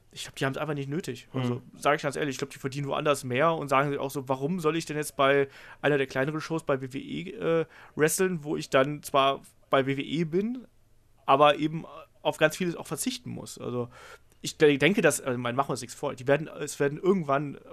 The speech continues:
Speaker 1: werden, äh, ein Großteil von den Leuten, über die wir jetzt sprechen, die werden auch irgendwann bei W W E landen, aber dann eben mit anderen Verträgen und nicht bei Two oh five Live.
Speaker 2: Ja.
Speaker 1: Also,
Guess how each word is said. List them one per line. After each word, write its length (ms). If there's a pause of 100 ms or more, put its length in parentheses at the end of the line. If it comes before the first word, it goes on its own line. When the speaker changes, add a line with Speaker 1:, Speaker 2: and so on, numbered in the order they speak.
(140)
Speaker 1:
werden, 360
äh, 40 (440)
ein 140
Großteil 340
von 120
den 120
Leuten, 200
über 120
die 100
wir 80
jetzt 100
sprechen, 360 (320)
die 80
werden 160
auch 80
irgendwann 240
bei 100
W 120
W 40
E 160
landen, 360
aber 120
dann 160
eben 160
mit 120
anderen 200
Verträgen 480
und 120
nicht 120
bei 80
Two 200
oh 40
five 220
Live. 340 (160)
Speaker 2:
Ja. 160 (220)
Speaker 1:
Also, 260